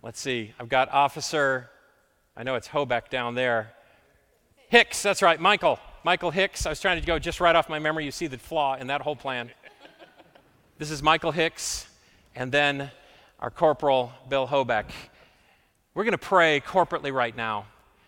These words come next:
but would you also commit to praying for them, for their safety, for their courage, of course,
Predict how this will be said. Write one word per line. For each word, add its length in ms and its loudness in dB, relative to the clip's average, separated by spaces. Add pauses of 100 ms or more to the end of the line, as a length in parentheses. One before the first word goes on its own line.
(320)
but 100 -8
would 160 -2
you 140 2
also 240 0
commit 640 -10 (800)
to 100 -12
praying 440 2
for 140 -2
them, 300 -2
for 160 -14
their 100 -8
safety, 720 -4
for 160 -14
their 120 -12
courage, 600 -6
of 120 -20
course, 540 -10